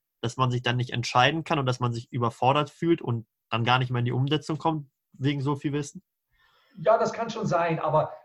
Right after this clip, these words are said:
Speaker 2: ähm, weißt du, in meiner Jugend haben wir le-, gelernt, Werbung kritisch zu sehen. Da
Speaker 1: Mhm.
Speaker 2: wirst du heute lachen und wirst sagen, "Ja, Michael, natürlich muss man Werbung." Aber das mussten wir im Unterricht lernen, weil wir erstmal alles geglaubt haben, was im Fernsehen läuft. Dass
Speaker 1: Mhm.
Speaker 2: das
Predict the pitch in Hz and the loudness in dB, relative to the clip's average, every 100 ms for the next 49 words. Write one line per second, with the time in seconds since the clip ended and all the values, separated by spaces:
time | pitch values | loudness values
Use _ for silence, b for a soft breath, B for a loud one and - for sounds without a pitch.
0 | - 156 151 - 135 175 208 190 165 226 | -4 -2 -2 -4 -2 0 0 0 0 2
1 | 240 202 233 226 151 180 180 156 151 147 | 0 -2 -6 -6 -4 -4 -4 -2 -4 -4
2 | 139 156 175 220 202 - - _ - 175 | -2 0 0 0 -4 -10 -20 _ -2 0
3 | 233 170 180 139 151 180 175 120 - - | 2 0 -2 -2 -2 -4 -4 -6 -8 -10
4 | 110 120 110 - _ _ - 104 123 165 | -10 -8 -10 -12 _ _ -8 -4 0 0
5 | 170 156 156 147 143 139 165 151 135 160 | 0 -2 -2 0 0 0 0 -2 -2 -2
6 | 135 143 147 147 151 143 - 156 156 - | 0 0 2 2 2 2 2 0 0 -2
7 | 139 113 127 120 131 135 135 B B B | -6 -6 -6 0 0 0 -2 B B B
8 | 190 - 302 - 185 175 - - 160 - | -4 -4 -8 -6 -4 -2 -4 -6 -6 -6
9 | 190 214 139 139 139 147 160 - 208 175 | -2 -2 0 -2 -4 -2 -2 -2 -4 -2
10 | 135 165 - 208 220 262 269 - 123 127 | -2 -4 -6 -4 4 4 4 0 -4 -2
11 | 113 104 b 147 143 - - 139 131 117 | -4 -10 b -2 0 -4 -2 0 -2 -4
12 | 117 110 104 98 _ _ _ 131 127 151 | -4 -2 -2 -4 _ _ _ 0 0 0
13 | 143 | -4